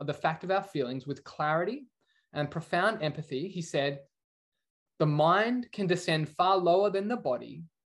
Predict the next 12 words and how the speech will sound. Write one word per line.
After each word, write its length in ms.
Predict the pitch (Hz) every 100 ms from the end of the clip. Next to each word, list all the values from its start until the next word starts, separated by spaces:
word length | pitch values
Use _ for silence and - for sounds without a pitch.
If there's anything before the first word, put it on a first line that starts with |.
| _ _
For 80 | 175
the 140 | 170
mind, 560 | 156 151 175 226 247 - - - 143
there 280 | 135 139
are 40 | 135
bottomless 520 | 139 139 135 127 -
pits." 540 | - - - - - _ _ _ _ _ 131
Reader, 340 | 151 170 170
never 420 | 170 175 190 214
ridicule 680 | 165 151 185 214 - 170 165
the 100 | 165
depressed. 640 | 180 190 - 120 - -